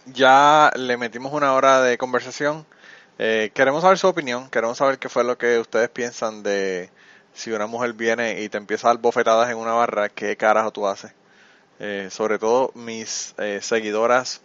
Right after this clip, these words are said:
féminas y feministas nos dejan saber qué es lo que piensan. Y el hashtag de esta semana va a ser, eh,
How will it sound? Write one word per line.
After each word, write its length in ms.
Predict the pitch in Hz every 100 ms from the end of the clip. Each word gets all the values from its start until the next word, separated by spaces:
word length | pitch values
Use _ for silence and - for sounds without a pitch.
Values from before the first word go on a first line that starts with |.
| _ _ _ _
féminas 560 | - 127 139 147 151 - - - _ _ 113
y 340 | 117 113 107
feministas 920 | - 104 104 107 131 - - - - _ _ _ _
nos 100 | 113
dejan 180 | 104 107
saber 280 | - 113 107
qué 140 | -
es 60 | 107
lo 80 | 107
que 120 | 107
piensan. 360 | 101 101 - 98 _ _ _ _ _ _ -
Y 100 | 143
el 100 | 143
hashtag 420 | 147 156 185 180
de 140 | 175
esta 160 | 175 175
semana 420 | 180 185 196 160
va 200 | 131 131
a 40 | 131
ser, 460 | 160 175 190 180 -
eh, 880 | 123 120 117 117 113 107 101 95